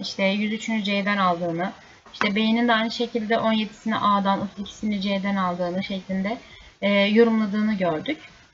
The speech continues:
Bizim, e, matrix'e bakarak da işte doğru bildiklerini, doğruluk oranlarını bu şekilde tespit ettiğini görebiliyoruz. Bu, e, sınıflama kümemiz de bu şekilde yer alıyor.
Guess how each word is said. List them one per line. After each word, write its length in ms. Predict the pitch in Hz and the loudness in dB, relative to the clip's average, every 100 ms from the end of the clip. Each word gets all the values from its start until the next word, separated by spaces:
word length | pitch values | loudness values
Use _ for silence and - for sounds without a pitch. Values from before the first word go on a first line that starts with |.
| _ _ | _ _
Bizim, 440 | 240 240 285 269 | -4 4 4 4
e, 500 | 226 233 233 233 233 - | 2 4 4 4 4 6
matrix'e 640 | 262 262 - - 262 233 | 6 6 -2 0 2 4
bakarak 460 | 254 262 233 196 - | 2 4 2 2 0
da 180 | 262 | 0
işte 220 | 254 247 220 | 0 0 4
doğru 260 | 247 240 | 6 4
bildiklerini, 460 | 214 185 185 180 196 | 2 -2 -2 -2 0
doğruluk 360 | 220 220 226 | 0 0 -2
oranlarını 420 | 220 180 175 214 247 | -2 -4 -2 -4 -2
bu 80 | |
şekilde 320 | 247 208 190 254 | -2 -2 -2 -2
tespit 360 | 254 240 208 | -2 -2 -4
ettiğini 400 | 190 - 170 170 | -6 -4 -6 -4
görebiliyoruz. 640 | 165 160 160 156 151 202 302 - - - - - - | -2 -2 -4 -4 -4 -6 -8 -12 -20 -20 -20 -14 -2
Bu, 340 | 262 302 262 - | 4 4 2 -2
e, 540 | 220 220 214 220 214 - | -2 0 0 0 -2 -6
sınıflama 520 | - 247 247 247 247 254 | -8 -2 0 2 0 0
kümemiz 420 | 240 226 214 208 | -2 0 -2 -2
de 220 | 240 226 | -6 -2
bu 60 | 240 | -2
şekilde 400 | 208 - 170 165 | -2 -6 -6 -4
yer 200 | 165 165 | -4 -4
alıyor. 300 | 156 165 | -6 -6